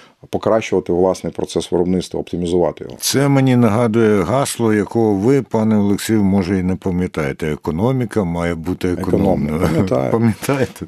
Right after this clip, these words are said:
Speaker 2: так?
Speaker 1: Так, так. А, але в нашому випадку, наприклад, в Україні у нас дуже мало спеціалістів в цьому напрямку, то у нас викладає, а, саме цей предмет британець, який це робить, в принципі, по всьому світу,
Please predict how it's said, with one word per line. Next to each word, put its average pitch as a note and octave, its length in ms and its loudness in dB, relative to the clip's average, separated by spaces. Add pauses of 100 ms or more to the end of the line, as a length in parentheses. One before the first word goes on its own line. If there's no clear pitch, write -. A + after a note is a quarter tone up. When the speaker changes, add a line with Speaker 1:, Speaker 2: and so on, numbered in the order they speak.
(100)
Speaker 2:
так? A#2 100 -4
Speaker 1:
Так, E2+ 240 -2
так. E2+ 200 -6 (380)
А, F#2+ 300 2 (380)
але A2+ 180 2
в A2+ 60 2
нашому C3+ 400 4
випадку, C3 460 0
наприклад, G2+ 440 0
в G2 60 0
Україні A2 420 2
у G#2 100 0
нас G2 320 -2 (320)
дуже G#2+ 220 2
мало G2 280 2
спеціалістів E2+ 720 -4 (140)
в - 60 -20
цьому E3+ 240 -4
напрямку, E3 420 0
то G2+ 120 -4
у G2+ 40 2
нас B2+ 260 0
викладає, G2+ 720 2 (260)
а, G1+ 540 -6 (760)
саме F#2 280 -2
цей G#2 160 0
предмет F#2 400 0
британець, D#2 640 -6 (440)
який E2 220 -4
це F#2+ 120 -2
робить, F2 260 0
в - 140 -20
принципі, - 480 -4
по - 120 -12
всьому G2 280 -2
світу, G3+ 360 -2